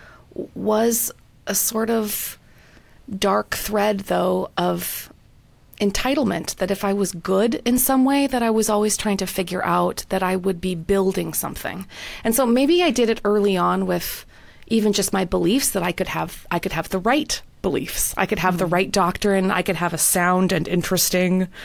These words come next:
Speaker 1: foundation for my arguments. I, I felt very, um, there was a seamlessness with which I assumed Christianity was working for me, and that if I learned to pray in a certain way,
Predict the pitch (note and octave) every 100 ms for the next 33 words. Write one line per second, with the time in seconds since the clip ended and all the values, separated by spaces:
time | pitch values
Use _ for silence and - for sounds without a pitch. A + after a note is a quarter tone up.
0 | - - - F3 F3 E3+ F3 - F3+ -
1 | F3 E3 E3 D#3+ - - - - - -
2 | - F#3 G3 A#3 A#3+ - F#3 G#3+ B3+ B3+
3 | G3 A3 A3 A#3 A#3+ B3 - G#3 G3+ G3+
4 | G#3 G#3 - - - - - A3+ B3 B3+
5 | A#3 - C4 A#3 G3 - E3+ D#3 - -
6 | - - - - G3+ - F#3+ C#3+ - G3
7 | F#3 F#3+ - G3 - F#3 F3+ F3+ F3+ F3+
8 | F3+ F3 F3+ F3 - - F#3 E3+ E3 -
9 | G2+ - - - - - - F#3 F#3 F3
10 | F#3 F3 E3+ E3+ - - A3+ A3+ A#3 A#3
11 | G#3+ - G3+ G3+ G3+ G#3 G#3